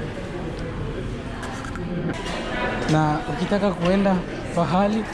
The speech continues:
eh, hapa ndo utakuja upande train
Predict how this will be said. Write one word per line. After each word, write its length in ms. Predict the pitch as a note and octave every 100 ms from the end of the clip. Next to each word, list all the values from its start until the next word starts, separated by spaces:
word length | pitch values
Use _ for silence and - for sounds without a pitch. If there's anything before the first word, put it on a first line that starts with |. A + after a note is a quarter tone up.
| - - - - - - - - - F3+
eh, 340 | D#3+ D#3 D#3 D3+ C#3+ - - - - - - - - - - - F#3+
hapa 220 | F3 G3
ndo 120 | D#3+
utakuja 420 | D3 D3 F#3 E3+
upande 360 | D#3 - F3+ F3+
train 380 | - E3 A3